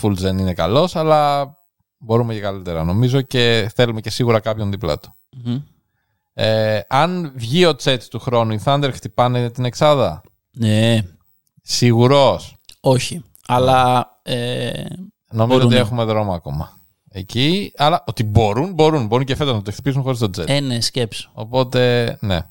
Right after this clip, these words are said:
Speaker 1: Αλλά θα
Speaker 2: Full
Speaker 1: θέλει
Speaker 2: είμαι,
Speaker 1: σίγουρα
Speaker 2: Oklahoma
Speaker 1: προσαρμογή ο Τσέτς.
Speaker 2: είμαι, ναι, θα
Speaker 1: Ναι,
Speaker 2: θέλει, εντάξει.
Speaker 1: ε,
Speaker 2: Αλλά γενικά μου αρέσει το
Speaker 1: Oklahoma έφτασε.
Speaker 2: Μ' αρέσει, μ' αρέσει το project.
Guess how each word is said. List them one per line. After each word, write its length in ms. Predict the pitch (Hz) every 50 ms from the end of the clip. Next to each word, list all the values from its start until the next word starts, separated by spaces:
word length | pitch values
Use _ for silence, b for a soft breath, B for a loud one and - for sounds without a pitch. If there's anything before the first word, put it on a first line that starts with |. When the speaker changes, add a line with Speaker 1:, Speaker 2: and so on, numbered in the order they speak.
| _ _ _ _ _ b b b b b b b b _ _ _ _ _
Speaker 1:
Αλλά 360 | - 117 123 127 123 123 - -
θα 100 | - 127
Speaker 2:
Full 40 | 120
Speaker 1:
θέλει 320 | - 156 135 135 131 143
Speaker 2:
είμαι, 140 | 151 147 139
Speaker 1:
σίγουρα 320 | 143 147 143 135 131 120
Speaker 2:
Oklahoma 20 | 107
Speaker 1:
προσαρμογή 500 | - 131 123 - 131 127 - - - 135
ο 120 | 143 143 143
Τσέτς. 60 | 143 143 139
Speaker 2:
είμαι, 420 | 139 139 135 135 135 131 131 131 -
ναι, 100 | - 147
θα 60 | 135 117
Speaker 1:
Ναι, 40 | 107 104 143
Speaker 2:
θέλει, 140 | 131 117
εντάξει. 280 | 120 123 131 120 - - -
Speaker 1:
ε, 40 | -
Speaker 2:
Αλλά 160 | 120 127 127
γενικά 280 | 120 127 127 131 139
μου 60 | 135 135
αρέσει 260 | 131 131 120 104 104
το 260 | 101 120 120 117 113 98
Speaker 1:
Oklahoma 100 | 80 78
έφτασε. 380 | 76 - - - 98 - - - -
Speaker 2:
Μ' 60 | 120
αρέσει, 300 | 117 120 127 123 - -
μ' 60 | 113
αρέσει 200 | 113 120 117 110
το 80 | - 113 113
project. 120 | 110 117